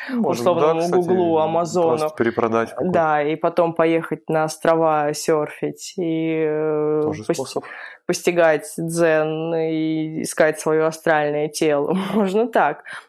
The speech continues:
Speaker 2: А можно поставить перед собой большую цель и, собственно, как бы её достигнуть.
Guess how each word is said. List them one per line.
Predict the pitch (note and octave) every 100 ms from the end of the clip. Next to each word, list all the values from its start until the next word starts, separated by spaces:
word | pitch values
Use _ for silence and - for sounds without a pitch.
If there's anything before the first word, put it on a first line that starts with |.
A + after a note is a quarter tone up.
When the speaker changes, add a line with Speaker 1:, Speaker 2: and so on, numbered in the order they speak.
| -
Speaker 2:
А | D#3 G3+ E4+ F4
можно | G#3+ C4+ E4+
поставить | G#3+ - G3 B3
перед | A#3
собой | - G3 G3
большую | E3 - F#3 F3
цель | E3 G3+ A3+
и, | E3
собственно, | E3+ E3 - E3+
как | E3 E3+
бы | D#3
её | C#3+ D#3+
достигнуть. | D#3 - - E3 E3 _